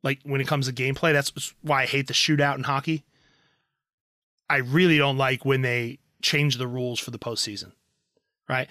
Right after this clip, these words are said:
So the N H L is like, "Oh, we're gonna play three on three for five minutes and then do a shootout during the regular season." Then you get to the playoffs, it's like, "No, fourth period, twenty minutes, five on five." I, I,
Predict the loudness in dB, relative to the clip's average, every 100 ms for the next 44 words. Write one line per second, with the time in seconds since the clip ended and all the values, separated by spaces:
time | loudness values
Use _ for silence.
0 | -8 0 4 4 4 4 4 4 2 2
1 | 2 4 6 6 4 2 2 2 4 4
2 | 4 2 2 0 2 4 4 2 2 0
3 | 2 4 4 4 4 2 2 2 2 2
4 | 2 0 0 -2 -2 -8 -16 -10 0 4
5 | 4 2 2 2 2 2 2 0 -2 _
6 | -2 0 0 0 2 4 4 2 2 -2
7 | -2 2 4 4 2 0 2 2 0 0
8 | -2 -8 _ _ _ _ _ _ _ -8
9 | -4 -2